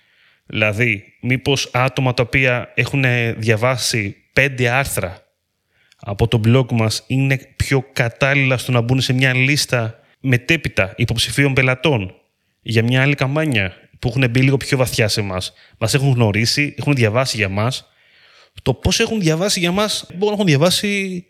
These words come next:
γιατί έχουμε κάνει καλό σεο σε αυτά τα άρθρα, έτσι, και να βρεθήκαν εκεί. Τα άρθρα μιλάνε για κάτι πολύ εξειδικευμένο. Μαζέψαμε μια λίστα με πολλές ή μια συγκεκριμένη ενέργεια και οπότε έχουμε ξεχωρίσει από αυτό το κοινό ένα ποιοτικό κοινό.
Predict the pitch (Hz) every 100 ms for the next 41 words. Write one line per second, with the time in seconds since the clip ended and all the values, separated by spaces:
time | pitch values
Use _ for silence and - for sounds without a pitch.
0 | _ - 139 196 190 185 190 175 180 -
1 | 165 95 - - _ - 123 110 104 95
2 | 90 104 - 107 92 - 127 127 131 190
3 | 143 135 - 110 - _ - 135 131 139
4 | 135 147 131 143 131 123 - 117 104 98
5 | 104 120 170 180 _ _ 139 135 151 165
6 | 143 123 135 107 131 - 202 226 - 156
7 | 156 147 127 123 143 131 - - - 131
8 | 120 117 127 117 113 120 113 104 151 165
9 | 202 214 - - _ _ _ _ _ -
10 | - 143 139 - 147 185 208 - 165 196
11 | 196 - 147 127 131 170 - 123 160 -
12 | _ 120 110 104 147 143 - 107 120 170
13 | 196 - 185 220 208 - 156 147 175 190
14 | 180 - 113 101